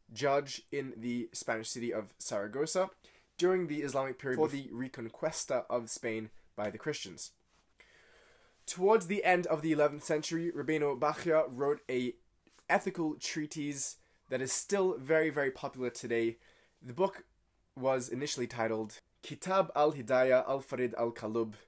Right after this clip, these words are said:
which was translated by the famous translator Yehuda ibn Tibbon into Chayvas al-Vavis, Duties of the Heart. Now, Bachya's work drew extensively from Arab Sufis,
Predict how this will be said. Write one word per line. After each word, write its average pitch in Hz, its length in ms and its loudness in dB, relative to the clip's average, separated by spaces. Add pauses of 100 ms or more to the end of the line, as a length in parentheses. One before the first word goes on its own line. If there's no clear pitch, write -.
(440)
which 127 180 -6
was 139 140 -6
translated 151 760 0
by 131 260 4
the 123 120 -4
famous 160 340 -4
translator 131 600 0 (440)
Yehuda 127 340 2
ibn 113 220 -4
Tibbon 139 340 0
into 120 540 -2 (380)
Chayvas 147 420 0
al-Vavis, 117 720 2 (320)
Duties 120 380 -2
of 92 100 -6
the 98 80 -2
Heart. 90 340 -4 (680)
Now, 151 260 4 (320)
Bachya's 185 460 2
work 143 440 4
drew 143 280 0
extensively 147 760 -2
from 123 300 -4
Arab 120 240 -2
Sufis, 131 540 -6